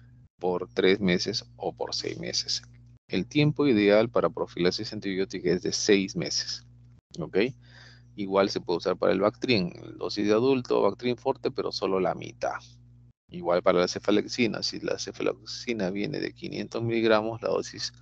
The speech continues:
indicada es la mitad de quinientos, es decir, doscientos cincuenta una vez en la noche.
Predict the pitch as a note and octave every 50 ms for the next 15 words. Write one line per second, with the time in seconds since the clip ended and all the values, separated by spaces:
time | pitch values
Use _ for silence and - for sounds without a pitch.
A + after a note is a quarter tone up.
0 | - - - - - - _ _ - - - A#2+ G#2+ G2+ G2 - - A#2 A#2+ G#2+
1 | F2+ F#2 G2 A2 - - - - G2 F2 E2+ F2 F2 E2+ - - F2+ F2+ F#2+ G2
2 | G2 G#2 G#2 A2 G#2+ G#2+ G#2 G2 - G#2+ - E2 E2 E2+ - E2 D#2 E2+ E2+ -
3 | - F#2+ G2 G2 G#2+ A2 - G2+ G2+ G#2 G#2+ G2 G2 G2 - - - - - -
4 | F#2 F2 F2+ F2+ E2+ - - - - - - - - - G1+ - - - - -